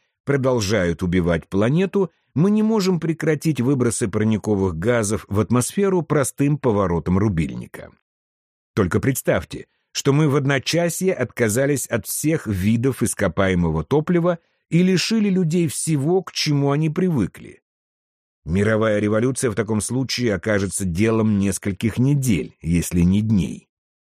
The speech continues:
С другой стороны, если правительства не примут необходимых мер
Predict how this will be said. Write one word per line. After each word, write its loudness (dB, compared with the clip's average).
С -2
другой 2
стороны, 0
если 0
правительства 0
не 2
примут 0
необходимых 0
мер 0